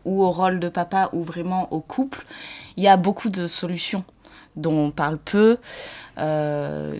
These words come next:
qui, qui peuvent être mises en place, de, euh, voilà, donner un, un certain rôle à, au papa, autre que, euh, donner le biberon,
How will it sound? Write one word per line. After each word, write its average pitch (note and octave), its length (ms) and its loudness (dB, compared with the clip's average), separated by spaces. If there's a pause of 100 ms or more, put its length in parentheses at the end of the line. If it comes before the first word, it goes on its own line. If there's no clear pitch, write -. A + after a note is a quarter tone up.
(260)
qui, D3 360 -10
qui - 160 -14
peuvent F#3 240 -2
être E3+ 240 -6
mises E3+ 200 -4
en F3 80 -4
place, - 420 -8 (440)
de, D#3 60 -6
euh, D3 340 -6 (260)
voilà, D3+ 240 -2
donner D#3 440 2
un, D3 240 0
un D3+ 120 -2
certain D#3+ 400 -4
rôle E3+ 320 0
à, D#3 160 0
au D3+ 60 -2
papa, F3+ 640 -2
autre F#3 400 -2
que, - 120 -10
euh, D#3 260 -4
donner C#3 280 -4
le C3+ 80 -8
biberon, E3 600 -2